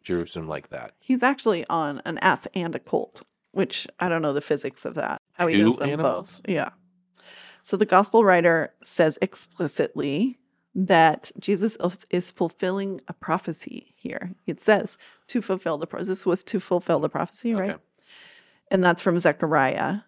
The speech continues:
Speaker 2: in the Old Testament, where it says, "Rejoice greatly, O daughter Zion. Shout out aloud, O daughter Jerusalem. See, your king comes to you. Triumphant and victorious is he, humble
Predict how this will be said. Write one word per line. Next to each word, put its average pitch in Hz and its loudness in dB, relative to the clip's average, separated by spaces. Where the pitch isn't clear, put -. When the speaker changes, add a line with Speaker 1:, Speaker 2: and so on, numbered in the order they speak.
Speaker 2:
in 190 2
the 160 4
Old 143 0
Testament, - -6
where 165 -2
it 156 -6
says, 175 -4
"Rejoice 208 6
greatly, 170 2
O 151 6
daughter 165 4
Zion. 175 2
Shout 165 2
out 151 2
aloud, 156 2
O 165 0
daughter 151 -2
Jerusalem. 170 -4
See, 214 4
your 170 2
king 202 2
comes 180 0
to 156 -6
you. - -8
Triumphant 175 0
and 151 -2
victorious 170 -2
is 127 -8
he, 165 -10
humble 160 4